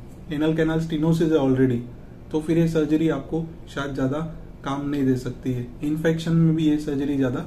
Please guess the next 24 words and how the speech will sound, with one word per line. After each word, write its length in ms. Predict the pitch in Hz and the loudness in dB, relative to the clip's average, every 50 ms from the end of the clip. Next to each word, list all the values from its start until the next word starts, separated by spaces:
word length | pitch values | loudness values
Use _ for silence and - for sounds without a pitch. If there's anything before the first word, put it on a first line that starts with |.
| - - - | -8 -6 -4
useful 300 | 131 127 - - 151 147 | -4 -4 -2 -4 -4 -4
नहीं 220 | 143 143 135 123 | -2 0 2 2
है। 100 | 110 110 - - - - - - - - - - - | 0 0 -6 -12 -14 -16 -16 -18 -16 -16 -16 -6 0
तो 120 | 202 208 214 | 2 4 4
grade 440 | 190 165 160 175 202 214 208 208 - | 4 4 6 8 8 8 8 6 2
three 220 | 208 208 214 208 196 | 0 2 4 6 4
hemorrhoids 440 | 190 190 190 190 190 185 180 170 180 | 4 4 4 4 4 4 2 2 2
या 100 | 185 185 | 2 2
फिर 180 | 180 - 190 180 | 2 0 0 2
grade 280 | 160 165 175 180 175 | 4 4 4 4 4
three 160 | 196 190 180 175 | 2 0 2 2
hemorrhoids 340 | 170 165 175 170 165 160 165 | 4 4 4 4 4 4 4
with 140 | 170 170 - | 2 2 4
mucosal 420 | 165 156 156 165 165 160 170 170 160 160 | 2 2 2 2 2 4 4 2 2 2
polyps, 340 | 151 135 139 147 147 - - - - - - - - - - - - 180 | 2 0 0 -2 -2 -6 -10 -14 -16 -16 -16 -16 -16 -16 -14 -10 -4 0
ये 300 | 185 196 202 208 208 - - - - - | 2 2 2 2 0 -4 -10 -12 -8 -6
सबसे 260 | 170 165 - - 196 | -6 -4 -2 0 0
best 380 | 180 165 180 196 190 - - - | 2 4 4 4 2 0 0 0
patients 360 | 180 185 - - 180 180 175 | 0 0 0 0 -2 0 2
रहते 200 | 170 170 170 180 | 2 2 2 2
हैं 80 | 170 160 | 2 2
जिसको 300 | 151 151 - - 180 165 | 0 -2 -4 -2 0 2
ये 100 | 160 160 | 2 2
surgery 360 | 160 - 139 131 135 135 170 | 0 0 -2 0 0 0 0